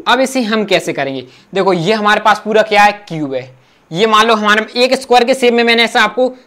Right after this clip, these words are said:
सपोज करो ये हमारा क्यूब ही है, मैंने अभी सिर्फ स्क्वायर, अब इसके अंदर हमने क्या डाल दिया है? हेमिस्फीयर डाल दिया, ये हेमिस्फीयर डाल दिया। जैसे ही हमने हेमिस्फीयर डाला, अब हमारे लिए इसकी सरफेस एरिया की बात करें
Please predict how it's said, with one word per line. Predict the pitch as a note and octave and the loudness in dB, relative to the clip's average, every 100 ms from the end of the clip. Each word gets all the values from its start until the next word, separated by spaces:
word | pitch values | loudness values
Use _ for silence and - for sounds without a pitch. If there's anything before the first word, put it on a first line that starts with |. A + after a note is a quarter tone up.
| - | -6
सपोज | G3 A#3 | 0 0
करो | A#3+ A#3+ | 2 2
ये | C4 | 2
हमारा | A#3 A3+ A3+ | 2 0 0
क्यूब | A3 A3 | 0 0
ही | F#3 | 0
है, | C3+ - | -2 -6
मैंने | E3 G3+ | -2 0
अभी | A3 | 0
सिर्फ | G#3+ A3+ | -2 -6
स्क्वायर, | G3+ A3 E3+ - _ - | -4 -2 -2 -4 _ 0
अब | A#3 | 0
इसके | B3 - C#4 | 0 0 0
अंदर | C4+ B3+ | 2 0
हमने | A#3+ B3+ | 0 -2
क्या | A3+ B3+ | 0 2
डाल | A#3 | 2
दिया | A#3+ B3+ | 4 2
है? | C4 - _ _ _ _ _ _ _ | 2 -4 _ _ _ _ _ _ _
हेमिस्फीयर | F#3+ A3 A3 G#3+ E3+ | 0 0 2 2 2
डाल | C3+ C3 | 0 -4
दिया, | B2+ B2+ - | -10 -12 -10
ये | D#3+ F#3 A3+ G#3 - | -2 2 4 2 -2
हेमिस्फीयर | E3+ F3+ F3 D3+ | -4 -4 -2 0
डाल | C#3 C3 | 0 -4
दिया। | C3+ - _ D3 | -8 -16 _ -2
जैसे | G3+ G#3 | -2 2
ही | C#4 | 2
हमने | B3 B3+ B3+ | 2 2 2
हेमिस्फीयर | A#3 A3 A3 B3+ B3 | 2 2 -2 -2 0
डाला, | A3 | 2
अब | A3 A3 A3 | 0 -2 -4
हमारे | G#3+ G#3 G#3+ | -4 -4 -4
लिए | |
इसकी | G#3 A3+ | -6 -8
सरफेस | G3+ F3 F#3+ F3+ | -6 -6 -6 -6
एरिया | F3 F#3 | -4 -4
की | F3+ | 0
बात | E3 E3 | 2 2
करें | E3 E3 | 0 -4